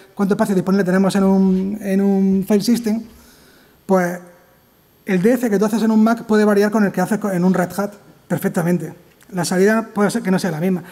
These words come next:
Quizás sí te coincida el código de salida, pero si tú necesitas tratar el output, eso te puede variar casi seguro.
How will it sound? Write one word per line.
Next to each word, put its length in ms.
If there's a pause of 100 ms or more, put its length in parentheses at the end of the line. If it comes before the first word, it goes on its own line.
Quizás 220
sí 60
te 60
coincida 360
el 80
código 240
de 80
salida, 220
pero 100
si 80
tú 80
necesitas 420 (580)
tratar 520 (240)
el 140
output, 400 (460)
eso 200
te 100
puede 200
variar 300 (720)
casi 220
seguro. 280